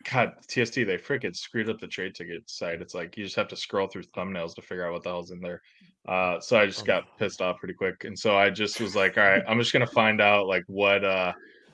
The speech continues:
Speaker 1: like, how many of the good moments are in there." And so I was like, "All right,"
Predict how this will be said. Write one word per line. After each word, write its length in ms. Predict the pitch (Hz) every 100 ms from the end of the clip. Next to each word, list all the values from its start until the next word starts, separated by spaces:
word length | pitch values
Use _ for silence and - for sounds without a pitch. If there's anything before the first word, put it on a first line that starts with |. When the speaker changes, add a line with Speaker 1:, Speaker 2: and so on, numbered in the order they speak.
| _
Speaker 1:
like, 180 | 107 104
how 160 | 139 135
many 140 | 131
of 100 | 120
the 60 | 104
good 220 | 95 107 98
moments 340 | 101 98 -
are 80 | 95
in 120 | 98
there." 140 | 87 85
And 120 | 90
so 160 | 101
I 120 | 95 95
was 140 | 92
like, 140 | 92 85 _ _ _ _ _ _ -
"All 80 |
right," 180 | 117 107